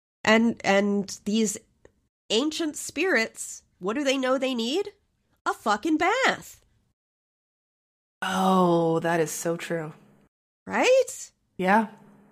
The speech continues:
Speaker 1: They're like, "I need pampering. I spend all day, every day being the spirit of this river, <laughs> trying to keep it clean, save little girls that fall off the shore.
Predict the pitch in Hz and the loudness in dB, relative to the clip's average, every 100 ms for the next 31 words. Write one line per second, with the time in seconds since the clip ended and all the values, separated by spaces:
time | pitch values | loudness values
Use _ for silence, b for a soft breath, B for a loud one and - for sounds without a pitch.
0 | _ _ _ _ _ _ _ 240 254 262 | _ _ _ _ _ _ _ -4 -2 -2
1 | - 220 277 277 247 262 254 277 403 381 | 0 2 2 2 -4 -4 -2 0 0 0
2 | 151 - - _ b b b _ 202 277 | -2 -6 -18 _ b b b _ -2 -2
3 | - 254 262 262 254 254 _ - 202 254 | -4 -4 -2 -2 -6 -12 _ 0 2 2
4 | 311 330 349 262 330 339 247 190 196 214 | 2 -2 -2 -2 -2 -4 -2 0 0 -2
5 | 277 b b 180 - 247 240 247 269 302 | -6 b b -20 -8 -4 0 0 -2 -6
6 | 208 214 - - 214 214 240 269 - 277 | -8 -8 -8 -8 -4 0 2 0 0 -2
7 | 285 359 262 202 165 165 269 - _ _ | -2 -6 -2 -2 0 -2 -2 -8 _ _
8 | _ _ _ _ _ _ _ 494 - 508 | _ _ _ _ _ _ _ 0 2 0
9 | - - _ _ _ _ _ - - 240 | 0 -6 _ _ _ _ _ -4 2 4
10 | 247 254 - 247 - - 330 302 302 294 | 4 0 -4 -6 -8 -6 -4 -2 -2 -2
11 | 294 285 285 285 b - - 226 226 220 | -2 -2 -4 -8 b -16 -6 -2 -2 -2
12 | 202 190 226 247 254 247 - 202 190 185 | -4 -2 0 0 -2 -4 -8 -4 -2 0
13 | 170 165 - 180 359 294 277 269 269 254 | -2 -2 -8 -12 -4 -2 -2 -2 -2 -4
14 | 254 254 | -6 -6